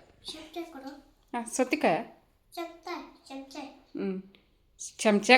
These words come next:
Speaker 2: ಕೊಡಿ, ಏನು ಬೇಕು? ಕೈಲೇ ತಿನ್ನು. ಕೈಲಿ ತಿಂದ್ರೆ ಹೊಟ್ಟಿಗೆ ರುಚಿ. ಕೈಲಿ ತಿನ್ಬೇಕಪ್ಪ. ಚಮಚ ಸ್ಕೂಲ್ನಾಗ ಯೂಸ್ ಮಾಡಿದ್ರೆ ನಡಿತೈತಿ.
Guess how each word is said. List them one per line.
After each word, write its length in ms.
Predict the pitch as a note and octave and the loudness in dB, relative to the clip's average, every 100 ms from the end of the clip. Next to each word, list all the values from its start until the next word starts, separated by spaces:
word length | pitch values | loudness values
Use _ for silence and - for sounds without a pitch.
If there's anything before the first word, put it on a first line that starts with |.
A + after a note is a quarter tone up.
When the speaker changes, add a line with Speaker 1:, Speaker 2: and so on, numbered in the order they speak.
| B3+ | 8
Speaker 2:
ಕೊಡಿ, 220 | G#3+ G3+ | 8 10
ಏನು 220 | C4+ C#4+ | 10 10
ಬೇಕು? 240 | A3 - - | 6 2 -2
ಕೈಲೇ 540 | - D#4+ F#4+ A4 G#4+ | 10 12 12 12 12
ತಿನ್ನು. 460 | F4+ F#4+ E4+ G#3 - | 10 12 10 10 10
ಕೈಲಿ 220 | D4 D#4 | 10 10
ತಿಂದ್ರೆ 340 | D#4+ D4+ D#4+ | 8 10 12
ಹೊಟ್ಟಿಗೆ 380 | D#4+ D4 D#4 D4 | 10 8 4 2
ರುಚಿ. 600 | C#4 - D#4 C#4+ - - _ _ _ _ _ | 0 4 4 4 0 -16 _ _ _ _ _
ಕೈಲಿ 260 | A#3+ B3+ B3+ | 4 4 6
ತಿನ್ಬೇಕಪ್ಪ. 480 | C4 B3 A#3+ B3 D4 E4 G#3+ F#3+ - | 4 4 4 4 8 8 6 0 0
ಚಮಚ 300 | A#3 A3+ C#4 C4+ | 2 6 8 8
ಸ್ಕೂಲ್ನಾಗ 540 | C4+ - C#4+ C#4+ C#4 | 6 2 6 6 6
ಯೂಸ್ 220 | C4+ C#4 C4 | 6 4 4
ಮಾಡಿದ್ರೆ 360 | C4 C4 C#4 | 6 6 4
ನಡಿತೈತಿ. 880 | B3+ B3+ C#4 C4 B3 F#3+ - - | 4 2 4 4 4 2 0 -6